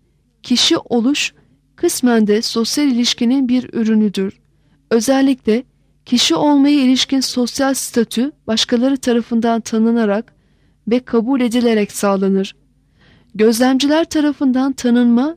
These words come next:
ve anlaşılma, özellikle politik sorunlar söz konusu olduğunda, benlik düzeylerini değerlendirmede önemli bir kriterdir.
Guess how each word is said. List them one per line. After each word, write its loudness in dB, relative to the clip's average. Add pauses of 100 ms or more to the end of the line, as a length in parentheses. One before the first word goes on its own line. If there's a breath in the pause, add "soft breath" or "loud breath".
ve -4
anlaşılma, 0 (580)
özellikle 0 (160)
politik 0
sorunlar 0
söz -4
konusu -2
olduğunda, -2 (600 soft breath)
benlik 0
düzeylerini 2
değerlendirmede 2 (400)
önemli 4
bir 0
kriterdir. -2